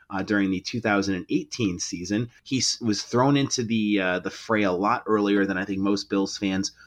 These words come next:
were thinking he was <laughs> going to. Now, granted, um, Nathan Peterman had the wool pulled over everyone's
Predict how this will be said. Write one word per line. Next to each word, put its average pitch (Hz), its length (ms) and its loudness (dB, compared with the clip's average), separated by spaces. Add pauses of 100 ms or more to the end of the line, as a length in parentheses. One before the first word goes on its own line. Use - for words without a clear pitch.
(140)
were 98 140 0
thinking 151 380 2
he 120 140 2
was 92 180 0
<laughs> - 0 -
going 101 440 -2
to. 107 180 0
Now, 98 160 0
granted, 104 600 -2 (320)
um, 90 340 0
Nathan 107 340 2
Peterman 107 380 2
had 101 200 0
the 95 80 0
wool 104 300 6
pulled 107 300 2
over 98 280 2
everyone's 101 420 4